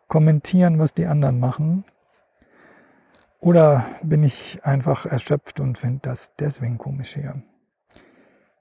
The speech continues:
Ich schlag zum ersten Mal das Zelt auf, koch mir Couscous mit Pesto und geh duschen.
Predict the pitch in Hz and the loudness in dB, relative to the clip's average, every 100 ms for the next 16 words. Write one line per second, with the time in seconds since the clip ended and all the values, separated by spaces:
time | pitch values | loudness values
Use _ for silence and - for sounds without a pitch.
0 | - 180 208 196 - 175 180 180 156 151 | -2 0 4 2 4 4 4 4 4 4
1 | - - 190 202 196 180 175 - - 180 | 4 4 4 4 2 2 2 -2 0 0
2 | - 165 160 - 190 - - 185 170 - | 0 0 0 2 0 0 2 2 2 0
3 | 156 151 - 170 - - 170 165 151 - | -2 -2 2 2 2 2 2 2 0 0
4 | 143 131 139 147 135 127 | 0 0 0 0 -2 -6